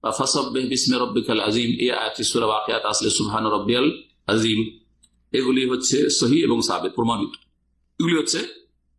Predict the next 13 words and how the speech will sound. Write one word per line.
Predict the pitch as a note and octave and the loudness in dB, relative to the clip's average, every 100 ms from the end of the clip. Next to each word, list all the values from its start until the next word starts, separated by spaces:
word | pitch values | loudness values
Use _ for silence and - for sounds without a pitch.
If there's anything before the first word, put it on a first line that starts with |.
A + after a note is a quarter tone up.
| _ | _
প্রমাণিত। | B2 A2+ F2+ D#2 - - _ _ _ _ _ _ _ _ - - - - - - _ _ _ _ _ _ _ _ - - | -4 0 0 -2 -6 -14 _ _ _ _ _ _ _ _ -20 -20 -20 -20 -20 -20 _ _ _ _ _ _ _ _ -18 -2
ওয়াকাদ | A#3+ F3+ | -2 0
সাহহা | E3+ G3+ F3 G#3+ | 0 0 0 0
মিনহু, | F#3 A3+ F3 C#3+ C3 | 2 2 4 2 0
বলছেন | C3 C3+ D#3 | -4 -4 -4
যে | C#3 | -2
নবী | D3 F3+ | -2 -2
সাল্লাল্লাহু | |
আলাইহি | F3+ | -2
ওয়াসাল্লাম | E3+ E3 D#3 | -2 -4 -4
থেকে | D3+ D3 A#2+ | -4 -4 -4
এটাও | D3 | -4
সহিহ | C#3+ C#3+ C#3+ | -4 -4 -4